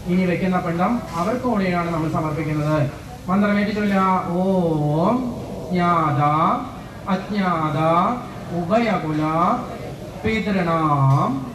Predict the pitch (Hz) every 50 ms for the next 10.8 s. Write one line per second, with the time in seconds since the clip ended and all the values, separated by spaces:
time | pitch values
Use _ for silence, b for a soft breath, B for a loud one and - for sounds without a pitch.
0 | - - - 170 170 170 175 208 240 240 214 180 175 170 165 156 151 143 135 135
1 | 139 170 208 247 247 - - - - - - - - - - - 302 269 240 -
2 | - 226 214 185 165 156 151 143 135 135 143 165 170 147 123 - - - - -
3 | - - - - - - - - 220 208 196 190 202 185 180 175 175 170 175 175
4 | 175 175 - - - - - - - - - - - - - - - - - -
5 | - - - - - - - - - - 226 247 262 269 262 240 233 226 247 254
6 | 247 220 214 214 214 214 220 208 - - - - 185 170 208 214 214 226 240 240
7 | - - 254 269 - - - 247 233 226 226 240 247 247 254 254 254 254 254 254
8 | 254 247 - 240 226 214 214 220 214 202 196 202 202 202 175 143 - 180 185 190
9 | 190 202 214 - - 262 277 277 269 254 240 226 220 208 240 233 226 214 208 196
10 | 196 202 214 202 - 180 175 165 165 151 147 151 165 160 139